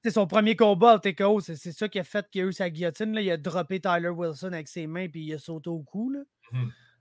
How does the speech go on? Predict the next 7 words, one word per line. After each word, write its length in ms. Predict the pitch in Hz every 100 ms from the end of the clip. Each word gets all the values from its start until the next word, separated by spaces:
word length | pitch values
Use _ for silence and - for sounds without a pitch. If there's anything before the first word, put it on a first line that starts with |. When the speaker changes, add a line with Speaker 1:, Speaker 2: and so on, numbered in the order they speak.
| -
Speaker 1:
Euh, 340 | 170 160 156 151
mais, 720 | 151 147 135 123 123 107 120 -
tu 80 |
sais, 280 | - 170 123
man, 340 | 123 156 131 113 101 127
encore 340 | 165 214 226 214
là, 260 | 233 196